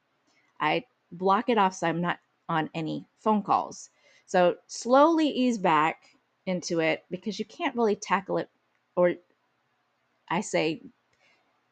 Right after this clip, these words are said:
head on, the first day, or you're just gonna burn yourself out again. So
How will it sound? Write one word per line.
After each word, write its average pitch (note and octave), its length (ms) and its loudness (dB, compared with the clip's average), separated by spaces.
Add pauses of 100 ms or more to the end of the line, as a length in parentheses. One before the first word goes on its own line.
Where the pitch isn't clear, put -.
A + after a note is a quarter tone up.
(120)
head G#3+ 260 4
on, A#3+ 520 6 (320)
the F#3+ 60 -6
first G#3 320 0
day, F3+ 320 4
or F3 100 -2
you're E3+ 120 0
just E3+ 140 -8
gonna D3+ 160 -4
burn D3+ 180 -2
yourself D3+ 380 -4
out D#3+ 260 0
again. E3+ 400 -2 (400)
So E3+ 460 4